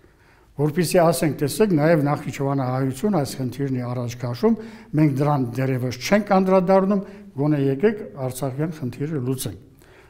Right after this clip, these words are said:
Սա, ը, գավառական պարզ մտածողություն էր։ Դրա համար, ը,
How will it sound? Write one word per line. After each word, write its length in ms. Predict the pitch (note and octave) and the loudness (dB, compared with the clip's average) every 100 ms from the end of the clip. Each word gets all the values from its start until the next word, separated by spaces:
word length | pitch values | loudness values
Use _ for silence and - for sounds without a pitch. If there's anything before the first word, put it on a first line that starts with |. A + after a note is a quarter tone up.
| - | -8
Սա, 180 | - G#3+ | 4 4
ը, 460 | G#3+ - - E3 C#3+ C#3+ B2+ | 4 -2 -12 -8 -6 -4 -4
գավառական 640 | A#2+ E3+ F#3 F#3+ F#3 A#3 G#3 | 2 6 8 8 6 2 0
պարզ 280 | - G3 F#3 B2+ | 4 4 4 -2
մտածողություն 880 | D#3 D#3+ D#3+ D3+ C#3+ C#3+ - F#3 G#3+ F#3+ | 0 0 0 0 0 -4 -4 -4 -6 -2
էր։ 240 | F#3+ C#3+ - - - - - - - - | 2 2 -2 -14 -20 -20 -20 -20 -20 -4
Դրա 200 | D3 G#3 | 4 6
համար, 380 | G#3 G#3 G3 A3+ | 8 8 6 6
ը, 260 | G3 D3 | 4 2